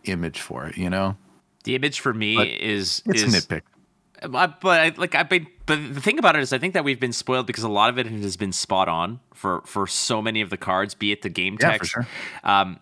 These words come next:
Speaker 2: to me, it's Luke on Dagobah, upside down, floating rocks, and the, uh, binds all things aspect is you see R two also
Speaker 1: Mm.
Speaker 2: levitating a bit. I think that that's, but I, I really like the ab-,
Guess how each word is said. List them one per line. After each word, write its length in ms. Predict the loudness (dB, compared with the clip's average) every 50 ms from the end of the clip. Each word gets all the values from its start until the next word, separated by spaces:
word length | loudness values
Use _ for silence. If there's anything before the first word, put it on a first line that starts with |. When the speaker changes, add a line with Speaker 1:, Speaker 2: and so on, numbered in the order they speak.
| _ _ -10
Speaker 2:
to 300 | -8 -6 -4 -4 -2 2
me, 180 | 4 4 4 4
it's 320 | 4 2 2 2 -2 -6 -8 _ -20 _ _ _ _ -10 -4
Luke 240 | 0 0 0 2 2
on 180 | 2 2 2
Dagobah, 600 | 2 2 2 4 2 2 2 2 2 2 0 -2 -6 _ _ 0
upside 400 | 0 0 2 2 2 2 2 4
down, 420 | 4 4 4 4 4 2 0 -4 -10
floating 440 | -10 -4 -2 0 0 0 0 0 2
rocks, 400 | 4 6 6 6 6 4 0 -4 -2
and 200 | 0 0 0 0
the, 220 | 0 0 0 -2 0 0
uh, 80 | 0 2
binds 380 | 4 4 4 4 4 0 -2 -2 2
all 220 | 2 4 4 4 2
things 320 | 0 0 -2 0 2 4
aspect 460 | 4 4 4 2 2 0 0 0 0
is 120 | -4 -4 -2
you 60 | -2
see 180 | -2 -2 0 2 2
R 160 | 2 2 2
two 240 | 0 -2 -2 0 0
also 340 | 0 -2 -2 -2 -4 -2
Speaker 1:
Mm. 40 | -2
Speaker 2:
levitating 460 | 0 0 0 0 0 0 -2 -2 -2
a 60 | -4 -4
bit. 220 | -4 -4 -4 -6 _ _ _ _ _
I 80 | -6 -4
think 180 | -4 -4 -2 0
that 200 | 0 -2 -2 -4 -10 -6 -2
that's, 260 | -2 -2 -2 -4 -4
but 160 | -2 -2 0
I, 140 | 2 2 4 6
I 140 | 6 4
really 440 | 4 4 0 0 0 2 2 2 2
like 240 | 2 2 2 2 0
the 220 | -2 -2 -2 -2 -2
ab-, 200 | -4 -6 -6 -8